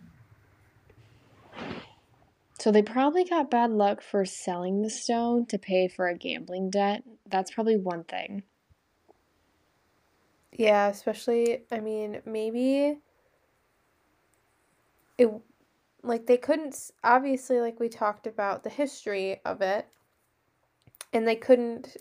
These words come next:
Speaker 2: the nephew couldn't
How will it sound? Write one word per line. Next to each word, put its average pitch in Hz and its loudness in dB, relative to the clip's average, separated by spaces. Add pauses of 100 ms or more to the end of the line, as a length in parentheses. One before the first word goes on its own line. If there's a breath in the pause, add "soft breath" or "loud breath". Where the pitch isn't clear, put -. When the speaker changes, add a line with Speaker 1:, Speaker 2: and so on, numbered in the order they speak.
(160)
Speaker 2:
the 220 -6 (1400)
nephew 226 2
couldn't 214 0